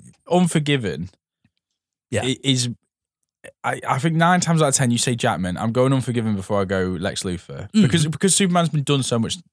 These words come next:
Speaker 1: so many times now.
Speaker 2: He has now.
Speaker 1: Yeah. I mean, back in the day, don't get me wrong, I think you would have gone, "Oh yeah, Lex Luthor is Gene Hackman." But, but I think I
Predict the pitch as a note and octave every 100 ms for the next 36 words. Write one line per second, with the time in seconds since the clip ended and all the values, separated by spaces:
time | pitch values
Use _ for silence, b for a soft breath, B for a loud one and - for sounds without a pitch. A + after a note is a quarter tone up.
0 | - - - A#2 G#2+ G#2+ G2+ F2+ F#2+ D2+
1 | - - - D3+ E3+ E3 C#3+ F2+ G#2 -
2 | C3 A#2 F2+ D#2+ B2 C#3+ C#3+ F3 D#3 B2+
3 | A2+ G#2+ F#2+ G#2 G2 G2 F2 E2 F#2 G#2+
4 | F2+ G2 F#2+ F2+ F2 E2+ D#2+ F#2+ E2+ F#2+
5 | - F#2+ F2 E2 D#2+ F2 - - F2 E2+
6 | D#2 E2 E2 A2+ - b b b b _
7 | _ _ _ _ _ _ _ _ C3 C#3+
8 | B2 C3 D3+ C3+ C3